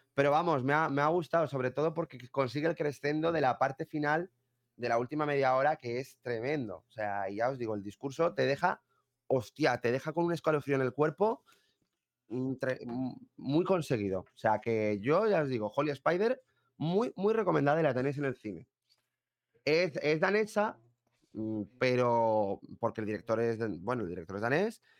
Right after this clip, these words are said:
Y por cierto, su actriz principal, Zara Mir, eh, Brahimi, ha rodado esta película, pero es que ella fue como, joder, que fue, mm,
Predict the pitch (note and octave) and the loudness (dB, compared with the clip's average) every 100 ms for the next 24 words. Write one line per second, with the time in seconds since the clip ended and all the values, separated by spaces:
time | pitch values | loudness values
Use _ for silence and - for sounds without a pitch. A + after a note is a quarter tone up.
0 | _ D#3+ D#3+ F3 F3 F#3 - D3+ F#3+ - | _ 0 2 2 2 0 0 0 0 0
1 | F3+ E3 E3+ D3+ D3+ D#3 - D#3 D#3 C#3 | -2 -2 -2 0 2 0 2 2 2 2
2 | D3+ D3+ D#3 _ G#2+ G#2 G2+ G2 G2 G2+ | 2 0 -4 _ -4 -2 -2 -2 -4 -4
3 | - D#3+ D#3 - _ _ _ _ _ _ | 0 2 2 -2 _ _ _ _ _ _
4 | _ _ _ _ - - - C3+ D#3 E3 | _ _ _ _ -20 -6 0 2 2 2
5 | D#3+ D#3+ D#3 D#3 F3+ G3 - _ _ B2 | 0 2 0 2 2 2 -2 _ _ 0
6 | B2 A#2+ D#3 D3+ D#3+ E3+ - C#3+ C#3 F3+ | 0 2 4 6 6 4 4 4 6 6
7 | F3 D#3 C#3+ B2+ A#2 G2+ - - - A2 | 6 8 8 6 4 0 -6 -16 4 6
8 | C#3+ A2+ - A#2 B2+ C#3 C3 A#2+ A2 G#2+ | 6 4 2 4 6 6 6 6 4 2
9 | F#2+ | 0